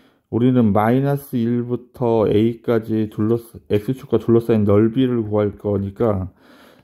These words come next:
넓이는 여기 밑에 있기 때문에 얘 마이너스 X 제곱인데 뒤집어서 올려야 되니까 그냥 X 제곱 하는 거예요. X 제곱. 그 답을 양수로 구해야 된다고. 따라서 일단 마이너스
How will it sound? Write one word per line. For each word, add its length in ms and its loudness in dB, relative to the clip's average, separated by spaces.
넓이는 380 2
여기 180 0
밑에 320 -2
있기 240 -8
때문에 400 0
얘 140 2
마이너스 580 -2
X 260 -6
제곱인데 600 -4
뒤집어서 500 -2
올려야 320 2
되니까 320 -4
그냥 220 -2
X 240 -4
제곱 280 -4
하는 160 -2
거예요. 240 -2
X 220 -8
제곱. 420 -2
그 180 0
답을 280 2
양수로 380 0
구해야 240 0
된다고. 560 -4
따라서 580 -2
일단 460 2
마이너스 960 0